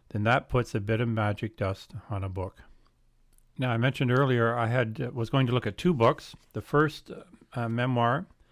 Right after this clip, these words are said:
is entitled Tales from the Buccaneer Lodge by Mister Frank Lehman, and it's published by Boulder Books. So it's his stories that he's collected over the years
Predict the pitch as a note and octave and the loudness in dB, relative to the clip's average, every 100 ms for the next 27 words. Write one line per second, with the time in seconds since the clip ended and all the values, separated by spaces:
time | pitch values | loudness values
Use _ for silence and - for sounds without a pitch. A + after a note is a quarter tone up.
0 | _ _ _ - A#2 A#2+ B2+ B2+ A2 - | _ _ _ -6 -4 -4 -2 -2 -2 -4
1 | - C#3 D3+ D#3 D3+ - - - A2+ G#2+ | -2 0 2 0 -4 -10 -14 -4 -2 0
2 | G2 C3 - C3 A#2+ G2+ A2 G#2 G#2+ C3+ | 0 -2 -2 -2 0 0 0 2 0 -4
3 | - _ _ _ _ _ _ G#2+ G2 G2 | -14 _ _ _ _ _ _ -4 -2 -2
4 | F#2+ - - A2 - - - B2 A#2+ - | -4 -6 -8 -8 -8 -8 -2 0 -2 -4
5 | A2 B2 B2 G#2+ D#3 - _ _ _ _ | -4 -2 0 0 -2 -6 _ _ _ _
6 | _ A2 G#2 A2 - A#2+ G#2+ A2 - A#2+ | _ -8 -6 -8 -6 -2 -2 -2 -6 -6
7 | G2+ F#2+ G2 A#2+ C3 A#2+ F#2+ G2 C#3 - | -4 -4 -2 0 0 -2 -4 -4 -4 -10
8 | - _ _ _ - B2 D#3+ - - D#3+ | -20 _ _ _ -2 -2 -2 -6 -10 -4
9 | C3 - - D3+ D#3 D#3+ - B2 B2 A2 | -4 -6 2 6 6 6 2 0 -2 -8
10 | - C3 C#3+ - B2 A#2+ A#2+ A2+ A2 A#2 | -2 0 0 -2 -2 -2 -2 -4 -2 0
11 | C3 C#3 C#3 - | 0 0 -4 -14